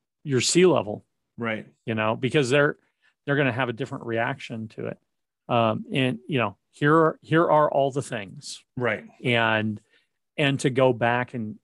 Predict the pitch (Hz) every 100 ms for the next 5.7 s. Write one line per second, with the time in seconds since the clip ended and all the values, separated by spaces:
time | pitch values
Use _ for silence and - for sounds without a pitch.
0 | - 113 - - 139 139 120 120 - 131
1 | 120 117 - 123 107 131 113 107 107 -
2 | 151 131 127 113 131 - _ _ 135 120
3 | - 123 113 110 139 139 _ _ _ _
4 | _ _ _ _ _ - 202 330 262 196
5 | 175 143 170 123 113 123